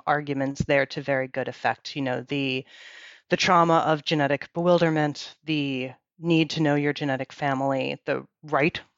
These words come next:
to know your genetic family. And I kinda wanna stay in my lane here because I'm not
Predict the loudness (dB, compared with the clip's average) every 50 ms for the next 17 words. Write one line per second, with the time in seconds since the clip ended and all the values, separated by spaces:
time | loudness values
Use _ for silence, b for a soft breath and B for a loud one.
0 | _ _ -4 -2 0 2 2 2 2 0 -2 -4 -6 -8 -6 -6 -6 -8 -6 -2
1 | -2 -2 0 0 -2 -4 -4 -8 B B B B B B B B B B B 0
2 | 2 2 2 2 4 4 6 4 4 4 2 2 2 4 4 4 4 2 2 2
3 | 2 0 -2 -2 -4 -4 -6 -6 -4 -4 -4 -4 -2 -2 0 0 0 -2